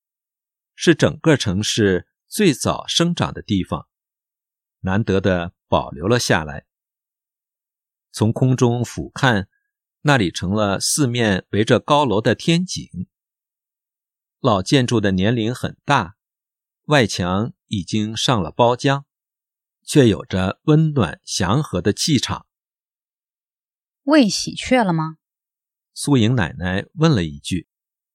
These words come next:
Speaker 1: 老庞好一会儿才说话：“早晨喝的牛奶有点凉，烧心。”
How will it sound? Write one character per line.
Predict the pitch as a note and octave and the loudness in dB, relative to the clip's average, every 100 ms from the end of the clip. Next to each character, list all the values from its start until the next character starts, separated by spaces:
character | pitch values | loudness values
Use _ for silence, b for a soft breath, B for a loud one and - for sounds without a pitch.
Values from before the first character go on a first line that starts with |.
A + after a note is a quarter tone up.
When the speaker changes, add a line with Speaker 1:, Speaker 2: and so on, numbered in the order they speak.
| _ _ _ _ _ _ | _ _ _ _ _ _
Speaker 1:
老 | A#2 F#2+ | 0 0
庞 | G#2+ G#2 A#2+ C#3+ | 0 0 0 -2
好 | - D2 | -6 -8
一 | - A#2 | -4 0
会 | - | 4
儿 | B2+ F#2+ | 4 4
才 | - F#2 | -2 -4
说 | - A2 | 2 2
话 | - A#2 - _ _ _ _ _ _ _ _ _ - | 2 0 -2 _ _ _ _ _ _ _ _ _ -2
：“早 | G2 D2+ | -2 -2
晨 | - F2 G2 | -4 -4 -4
喝 | - A#2 | -2 0
的 | G#2 | 2
牛 | F2 G2 B2+ | 2 0 0
奶 | E2 C2+ _ | -2 -4 _
有 | F2+ A2 | -2 0
点 | E2+ C2 | 0 -4
凉， | D2+ D#2+ A2+ - _ _ _ _ | -10 -8 -8 -10 _ _ _ _
烧 | - A2 A2 | -4 -2 0
心。” | - B2 C3 | 0 -4 -6